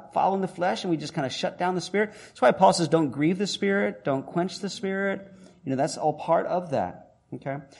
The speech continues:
So Jonah remembered the Lord. So when we find ourselves in a crisis and stuff, again, we can ask God, "What am I, what, what are you doing here? How did I get here? What can I learn from this?" But the important thing is that we put our attention back on him. If we, especially if we know that we've been ignoring him.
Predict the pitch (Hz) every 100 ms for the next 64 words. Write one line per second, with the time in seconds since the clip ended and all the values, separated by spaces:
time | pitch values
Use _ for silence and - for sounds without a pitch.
0 | - - _ - 180 170 139 123 208 240
1 | 262 233 185 180 185 190 190 170 160 156
2 | 156 139 107 87 - - - - 196 269
3 | 381 320 294 226 214 180 175 - 170 190
4 | 220 214 170 - 160 156 202 226 214 185
5 | 160 - 170 151 170 190 185 160 160 156
6 | 160 160 156 214 214 185 202 208 202 196
7 | - - - 143 139 131 165 214 160 202
8 | 202 165 165 139 139 202 214 202 185 180
9 | 175 170 - - - - - 180 180 175
10 | 175 247 269 240 - 208 202 170 151 165
11 | 165 170 165 202 185 180 185 170 160 143
12 | 135 143 127 117 117 170 165 - 277 269
13 | 233 185 180 170 175 202 185 156 151 139
14 | 139 131 139 123 101 76